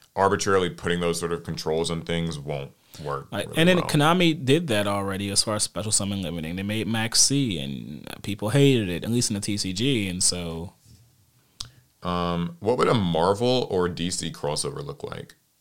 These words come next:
Speaker 1: They mean, like, in cards or?
Speaker 2: Yeah, I think so. Um,
Speaker 1: Oh, for Yu-Gi-Oh!
Speaker 2: like, how would we like to see, like,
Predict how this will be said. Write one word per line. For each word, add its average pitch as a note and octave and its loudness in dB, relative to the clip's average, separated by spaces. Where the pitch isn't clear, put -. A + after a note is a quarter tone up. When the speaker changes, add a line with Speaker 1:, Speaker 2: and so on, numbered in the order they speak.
Speaker 1:
They F#2 -2
mean, G#2+ 2
like, E2 0
in D2 -6
cards F#2+ -4
or? D2 -10
Speaker 2:
Yeah, A#2 2
I G#2+ -2
think A2+ -6
so. A#2 2
Um, G2+ -2
Speaker 1:
Oh, A2 8
for G#2+ 0
Yu-Gi-Oh! F2+ 0
Speaker 2:
like, A2 -2
how B2+ 2
would A#2+ 0
we A#2+ 2
like A2 -2
to - -2
see, A2 2
like, A2+ -6